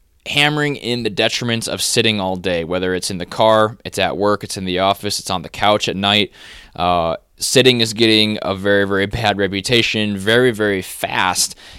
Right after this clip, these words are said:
And I want to talk today, and maybe a shorter episode, about sitting. What are my thoughts on it?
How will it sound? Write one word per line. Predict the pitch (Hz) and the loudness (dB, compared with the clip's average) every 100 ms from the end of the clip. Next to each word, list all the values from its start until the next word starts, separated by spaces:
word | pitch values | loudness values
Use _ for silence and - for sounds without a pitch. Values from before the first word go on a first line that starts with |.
| - | -6
And | 107 107 | -2 -2
I | |
want | 113 139 151 | 2 2 2
to | - 143 143 143 139 - | 0 2 4 4 2 -2
talk | - 123 - | -4 -4 -4
today, | - 127 120 117 113 117 _ _ _ - | -4 2 4 6 4 0 _ _ _ -12
and | 107 | -4
maybe | 135 151 147 | 0 2 2
a | |
shorter | - - 139 131 | 2 2 2 2
episode, | 98 - - 120 110 110 - _ _ _ _ _ _ - - | -2 -4 -2 0 0 -2 -8 _ _ _ _ _ _ -18 -6
about | 104 110 - | 2 2 2
sitting. | - 104 110 117 _ _ _ _ _ _ | -2 0 -2 -4 _ _ _ _ _ _
What | - 117 | 0 2
are | |
my | 113 | 2
thoughts | 110 117 110 - | 0 2 2 2
on | 104 104 | 0 0
it? | 117 | -2